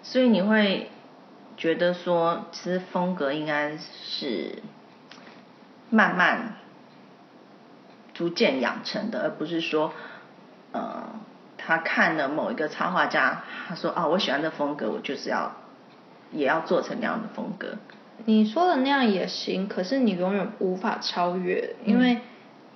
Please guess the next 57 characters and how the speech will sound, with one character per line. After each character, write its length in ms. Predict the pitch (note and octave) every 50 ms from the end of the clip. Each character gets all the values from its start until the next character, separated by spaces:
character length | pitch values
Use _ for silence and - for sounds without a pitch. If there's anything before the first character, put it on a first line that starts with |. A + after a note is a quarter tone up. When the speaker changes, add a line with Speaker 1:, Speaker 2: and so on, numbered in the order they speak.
| - - - -
Speaker 2:
呃， 380 | A3 G#3+ G#3+ G#3+ G#3 - - -
一 120 | - C4+ C#4+
开 220 | - D#4 E4 E4
始 140 | D#4+ C4 G#3
的 100 | G3 F#3
学 260 | F#3 - - G3 F#3+
习 160 | F#3+ - - F#3+
都 200 | F#3+ G#3+ G#3+ G#3+
是， 380 | G#3+ - A3 G#3 F3+ - - - - - - - - - -
都 220 | - G#3+ G#3 G#3+ G#3+
是 580 | G#3+ - - A3 G#3+ G3 F#3 - - - - -
Speaker 1:
从 160 | - F3+ E3+
模 220 | E3+ D#3+ D3 C#3+ D#3
仿。 240 | - F3 - - A3
Speaker 2:
从 260 | - - G3+ G3 G3
模 240 | G3 F#3+ F#3 F3+ F3+
仿 220 | - F3+ - - -
开 240 | F3+ F3 F3+ F3+ F3+
始， 180 | - - -
Speaker 1:
嗯。 20 | -
Speaker 2:
可 120 | - G#3+ G3+
是 120 | A3 A#3
你 120 | A3+ G#3+
要 160 | F#3 F#3 G3+ G#3
怎 100 | G3+ F#3
么 100 | F3+ F#3
从 220 | - - F#3+ F#3
模 220 | F#3 F3+ F3+ F#3
仿 260 | F#3 - F#3 - - - - - - - - - -
再 260 | - - A#3+ G3+ G3
更 240 | F#3+ - G#3 G3 F3+
延 140 | F3 - -
伸？ 160 | F3+ - A3
因 60 | B3
为 80 | C4 C4
你 120 | A#3 G3+
如 200 | F#3 F3+ F#3+ G3+
果 100 | G3+ G#3+
只 180 | G#3 G#3 - F#3
模 220 | F3+ F#3 F3+ F#3
仿 240 | F#3 - G3 E3+ -
一 80 | - G#3
个 140 | - F#3 -
人， 240 | - - - - A#3 - - - - -
那 220 | C4 D4 C#4+ B3
个 100 | G#3+ F#3+
人 240 | F#3 F3+ F3+ F3+ F3+
永 180 | F#3 F#3 G3+
远 120 | G3+ F3+ F3+
会 120 | G3+ G#3+
比 160 | - - F3
你 160 | E3 E3 E3 F3
好。 300 | F3 - - - - -
Speaker 1:
嗯。 460 | G#3 G3+ G3 F#3+ F3+ F3+ F3+ F#3+ G3+ - - - - -
Speaker 2:
那 360 | B3 C4 C4 B3 G#3+ - - - - - - - - - - - - -
以 220 | - A3 A3+ A#3+
我， 520 | B3 B3+ A#3+ A3 G3+ F#3 - - - -